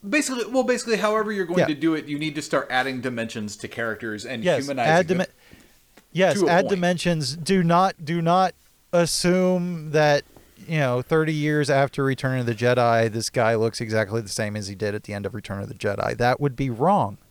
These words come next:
Speaker 1: Yes.
Speaker 2: That would be
Speaker 1: <laughs>
Speaker 2: inauthentic and inaccurate, and, and all the fucking fans that disagree with that are a bunch of idiots.
Speaker 1: Yes.
Speaker 2: I'm just gonna say that.
Speaker 1: They're just tradition-,
Speaker 2: Anyway.
Speaker 1: oh, well, I mean, they're traditionalists who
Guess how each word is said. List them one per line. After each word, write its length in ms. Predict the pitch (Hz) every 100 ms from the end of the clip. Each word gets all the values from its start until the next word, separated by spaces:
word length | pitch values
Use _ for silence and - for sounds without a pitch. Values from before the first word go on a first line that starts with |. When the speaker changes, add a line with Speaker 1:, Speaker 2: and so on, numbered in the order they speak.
| - 104
Speaker 1:
Yes. 200 | 113 131
Speaker 2:
That 220 | 127 135
would 160 | 147 131
be 360 | 135 127 127 165 -
Speaker 1:
<laughs> 140 | _
Speaker 2:
inauthentic 840 | 160 190 220 196 151 143 143 135 -
and 180 | 165 160
inaccurate, 720 | 156 147 131 - 113 107 - 151
and, 180 | 131 - _
and 300 | 160 143 135 -
all 220 | 139 170
the 120 | 175
fucking 380 | - 180 - 190
fans 480 | - 156 156 147 131
that 440 | - 147 139 139 - - - _ -
disagree 540 | 156 175 214 123 180 185
with 200 | 127 107
that 300 | 131 135 139
are 180 | 143 147
a 100 | 131
bunch 320 | 110 131 175
of 100 | 147 -
idiots. 560 | 165 143 - - - - _ _ _ _ _ _ -
Speaker 1:
Yes. 460 | 143 113 - - - _ _ -
Speaker 2:
I'm 120 | 131 127
just 160 | 131
gonna 100 | 196 165
say 140 | 165
that. 180 | 113 - _ -
Speaker 1:
They're 280 | 202 - 233
just 240 | 233 -
tradition-, 400 | - 202 175 113
Speaker 2:
Anyway. 60 | -
Speaker 1:
oh, 280 | 202 214 214
well, 160 | 208 262
I 20 |
mean, 120 | 240
they're 100 | 226
traditionalists 760 | 226 220 214 214 220 196 175 -
who 280 | 202 180